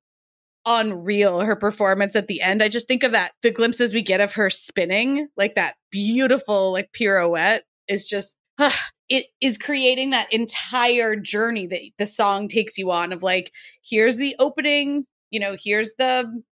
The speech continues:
exposition of this little mini story, this little mini arc we're gonna give you,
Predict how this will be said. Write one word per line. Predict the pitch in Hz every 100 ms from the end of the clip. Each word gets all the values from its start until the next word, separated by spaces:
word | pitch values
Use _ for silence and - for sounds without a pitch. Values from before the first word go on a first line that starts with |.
| _ _ 254
exposition | - - 285 269 - 226 180
of | - 208 202
this | 247 -
little | 233 247
mini | 226 233 240 233
story, | - - 208 202 175
this | 180 208
little | 202
mini | 208 202 202 170
arc | 185 202
we're | 190
gonna | 175 165
give | 165 175
you, | 165 165